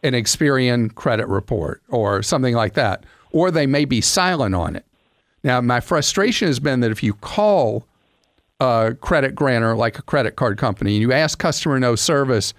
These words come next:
you tell them your credit's frozen, and you ask, "Which credit bureau do I need to thaw?"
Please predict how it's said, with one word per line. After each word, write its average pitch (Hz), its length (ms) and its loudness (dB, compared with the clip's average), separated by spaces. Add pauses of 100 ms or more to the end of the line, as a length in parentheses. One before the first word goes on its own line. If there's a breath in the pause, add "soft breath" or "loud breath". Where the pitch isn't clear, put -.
(300 soft breath)
you 139 60 -6
tell 170 180 2
them 165 100 2
your 127 120 2
credit's 131 360 0
frozen, 139 560 2 (520 soft breath)
and 131 80 2
you 131 120 4
ask, 139 320 0
"Which 156 260 0
credit 160 320 0
bureau 135 260 2
do 127 140 0
I 123 120 2
need 123 200 0
to 101 80 -2
thaw?" 139 460 0